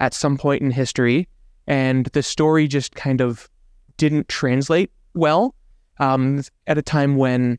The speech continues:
you know, Jap-, uh, Japan was persecuting Christian missionaries who were coming in and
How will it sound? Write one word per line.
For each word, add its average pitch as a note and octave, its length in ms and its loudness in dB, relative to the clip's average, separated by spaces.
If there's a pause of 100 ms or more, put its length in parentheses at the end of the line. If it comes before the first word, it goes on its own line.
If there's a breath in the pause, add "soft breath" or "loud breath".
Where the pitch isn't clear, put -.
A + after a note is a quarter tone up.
(320)
you C#3 80 -2
know, A#2+ 160 0
Jap-, C#3 180 -2 (320)
uh, C#3 240 2
Japan C#3 460 0
was B2+ 100 0
persecuting C3 720 0
Christian C#3 360 0
missionaries A#2+ 640 0 (380)
who D3+ 120 0
were B2+ 100 2
coming C3 320 0
in B2 180 2
and A#2 220 -2